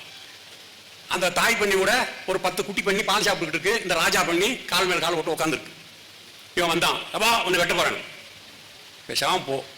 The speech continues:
உன்னை ஏதாவது நான் தொந்தரவு பண்ணேனா? பண்ணியானது ஆயிட்டா நான் என் குடும்பத்தோட இருக்கேன்,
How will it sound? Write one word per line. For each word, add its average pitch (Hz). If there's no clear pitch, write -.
உன்னை 139
ஏதாவது 165
நான் 151
தொந்தரவு 147
பண்ணேனா? 117
பண்ணியானது 196
ஆயிட்டா 180
நான் 175
என் 139
குடும்பத்தோட 165
இருக்கேன், 123